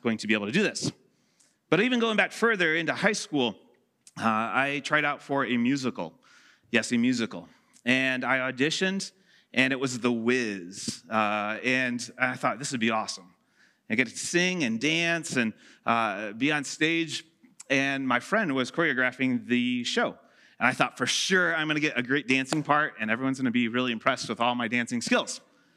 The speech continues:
And so I tried out, and for as deep as our friendship I thought it was, uh, let me show you the part, um, if, uh, that I got here. <laughs>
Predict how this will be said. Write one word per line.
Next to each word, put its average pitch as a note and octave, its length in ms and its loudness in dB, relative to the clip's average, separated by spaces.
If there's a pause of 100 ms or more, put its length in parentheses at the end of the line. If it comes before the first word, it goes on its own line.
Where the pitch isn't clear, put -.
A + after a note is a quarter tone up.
(360)
And D#3 100 2
so F#3+ 100 6
I F3 60 4
tried G3+ 320 2
out, D#3+ 340 -2
and D3+ 380 2
for E3 400 0
as C#3 240 -2
deep F3 280 2
as D#3+ 120 0
our D3 140 0
friendship D#3+ 440 0
I C3 120 2
thought F3 200 0
it B2+ 100 -4
was, C3+ 380 0 (320)
uh, B2+ 320 2
let F3 220 2
me F#3 140 0
show E3+ 180 0
you E3 180 0
the C#3 120 -2
part, C3+ 460 -2
um, A2+ 440 -4 (160)
if, - 260 -12
uh, A#2 260 0 (260)
that B2 260 -2
I A#2 80 2
got A2+ 260 -2
here. G2+ 240 -8 (1120)
<laughs> - 80 -20